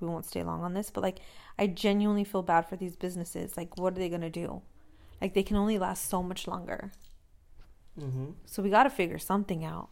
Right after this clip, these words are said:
Speaker 1: And honestly, how about you just all wear your fucking masks?
Speaker 2: Shout out to the Ha Ha Cafe. We got a live show there next week, actually. Live episode of American Wannabes next Wednesday.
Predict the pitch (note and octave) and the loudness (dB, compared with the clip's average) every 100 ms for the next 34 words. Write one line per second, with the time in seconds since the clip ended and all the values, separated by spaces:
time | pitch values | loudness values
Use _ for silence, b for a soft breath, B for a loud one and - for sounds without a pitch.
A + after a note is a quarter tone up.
0 | - - C4 B3+ - G#3+ B3 D4+ F4 F4+ | -6 2 2 0 -4 -2 0 -2 -4 -6
1 | B B B - B3+ C#4+ C#4 C4+ - - | B B B -10 -6 -4 -6 -8 -10 -10
2 | - - - - - - - - - - | -8 -8 -8 -12 -14 -12 -12 -10 -8 -4
3 | - - - - - - C#3+ C#3+ C3+ C#3+ | -4 -4 -4 4 4 4 0 0 -2 0
4 | C3 C3+ C#3 C#3+ D3 - - C#3 C3+ C3+ | 2 4 4 2 0 -2 -6 0 0 2
5 | D3 D3+ F3+ E3+ E3 D#3+ F#3 F3 D3 C3+ | 2 2 4 6 6 6 2 2 2 0
6 | C3+ - C3 B2+ B2 A#2+ B2+ B2 - b | -4 -4 -4 -2 -4 -4 -6 -6 -8 b
7 | b b b b C#3 D3 E3 E3+ D#3+ E3 | b b b b 2 6 8 6 0 0
8 | D#3 D#3 C#3+ C3 C3 C#3+ D3 E3+ D3+ C3+ | 0 2 2 0 0 -2 -2 -4 -2 -2
9 | C3 C3 B2+ B2 - - - - - - | -2 -2 -4 -6 -14 -18 -20 -20 -20 -14
10 | A#2+ C3 C#3+ - C#3+ C#3+ C3+ D3 C#3+ C#3 | -8 -6 -6 -6 -4 -4 -2 0 0 -2